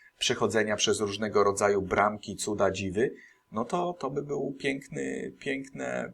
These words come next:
piękne wyjście. I, em, świetna sprawa, niech się hajtną i nie rozwodzą. Dokładnie. I mam nadzieję, że w taki sposób to się,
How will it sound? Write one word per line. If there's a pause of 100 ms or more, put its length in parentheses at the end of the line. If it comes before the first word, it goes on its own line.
piękne
wyjście. (720)
I, (120)
em, (2000)
świetna
sprawa,
niech
się
hajtną
i
nie
rozwodzą.
Dokładnie.
I
mam
nadzieję,
że
w
taki
sposób
to
się,